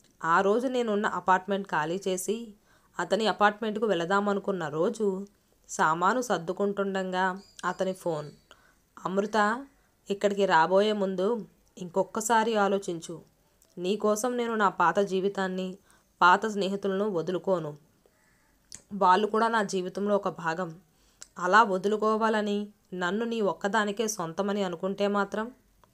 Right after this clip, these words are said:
ఇక్కడికి రాకు. ఆ ఫ్రిక్షన్ అంతా నేను తట్టుకోలేను.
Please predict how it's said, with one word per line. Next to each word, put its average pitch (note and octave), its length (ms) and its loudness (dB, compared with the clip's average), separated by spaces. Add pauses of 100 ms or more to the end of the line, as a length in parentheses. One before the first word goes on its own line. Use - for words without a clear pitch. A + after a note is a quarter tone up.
(120)
ఇక్కడికి G3 380 0
రాకు. D#3+ 420 -2 (720)
ఆ G3 100 6
ఫ్రిక్షన్ G3 400 -4
అంతా A3 220 -2
నేను G#3 240 -2
తట్టుకోలేను. F3+ 720 -2